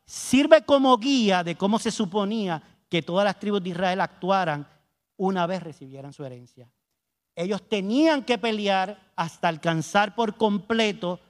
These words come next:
lo que Dios había prometido. Pero hay una aplicación mucho más amplia. Es que la historia comenzada aquí tiene por cumplimiento definitivo en la herencia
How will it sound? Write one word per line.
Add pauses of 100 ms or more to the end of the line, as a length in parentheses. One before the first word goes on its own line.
(140)
lo
que
Dios
había
prometido. (1120)
Pero
hay
una
aplicación
mucho
más
amplia. (3250)
Es
que
la
historia
comenzada
aquí
tiene
por
cumplimiento
definitivo (760)
en
la
herencia